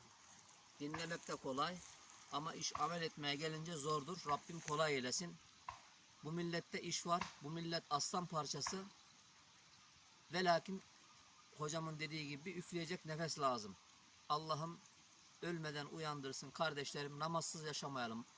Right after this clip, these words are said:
Nereye gidersek gidelim. Cemaatle namazımızı kılalım. Tarla olur, dağ olur, nere olursa olsun. Evet. Bu kadarla iktifa edelim. Allah Teala razı olsun. Teşekkür ederim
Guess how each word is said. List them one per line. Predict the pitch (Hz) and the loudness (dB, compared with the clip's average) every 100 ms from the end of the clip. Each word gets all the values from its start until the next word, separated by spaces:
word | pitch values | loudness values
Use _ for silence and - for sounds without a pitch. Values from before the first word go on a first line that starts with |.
| - - - - - | -20 -20 -20 -16 -4
Nereye | 254 240 214 | 0 6 6
gidersek | 170 170 160 220 - | 6 0 0 0 -2
gidelim. | 190 151 120 - - - - - - - - - - | -2 0 -2 -6 -18 -20 -20 -20 -20 -20 -20 -16 -2
Cemaatle | 160 202 190 190 185 | 0 2 0 0 0
namazımızı | 175 175 160 165 160 | 2 2 2 -4 -4
kılalım. | - 135 107 - | 0 0 0 -2
Tarla | 165 165 160 165 | 0 2 2 2
olur, | 160 160 151 127 | 2 2 0 2
dağ | 156 165 160 | 4 4 4
olur, | 151 151 147 | 0 0 -2
nere | 196 294 | -2 0
olursa | 339 190 - 147 | 2 2 2 0
olsun. | - - - - - - - - - - - - - - - - - - - - - - - - - | -2 -4 -10 -20 -20 -20 -16 -10 -10 -10 -20 -20 -20 -20 -20 -20 -20 -20 -20 -20 -20 -20 -20 -12 6
Evet. | 214 196 - - - - - - - - - - - - - - - - 190 | 8 8 6 -8 -16 -18 -20 -18 -20 -20 -20 -10 -10 -10 -18 -20 -20 -16 -8
Bu | |
kadarla | 180 165 165 160 | -2 2 2 2
iktifa | 160 - 190 185 175 | -6 -6 -2 6 6
edelim. | 143 139 170 170 - - - | 6 -2 -4 -6 -8 -8 -6
Allah | 135 147 143 | -2 -2 0
Teala | 156 151 151 147 | 2 4 4 4
razı | 147 143 | 4 2
olsun. | 143 131 - | 0 -4 -4
Teşekkür | 147 160 165 | -4 -2 -2
ederim | 147 139 | -4 -2